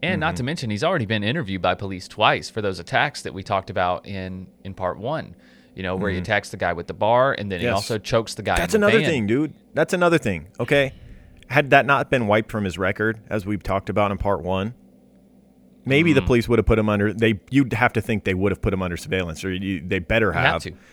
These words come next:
Speaker 1: Two violent
Speaker 2: After
Speaker 1: attacks.
Speaker 2: he's then connected to three missing persons from the gay community,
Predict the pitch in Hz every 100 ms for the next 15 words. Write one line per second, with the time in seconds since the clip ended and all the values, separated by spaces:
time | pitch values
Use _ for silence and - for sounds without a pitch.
0 | - - 226 196 185 220 190 135 190 104
1 | 131 139 139 135 131 - 143 - 113 113
2 | 120 120 131 - _ _ _ _ - 123
3 | 117 123 104 110 113 120 120 - 110 104
4 | 110 - 113 120 120 127 131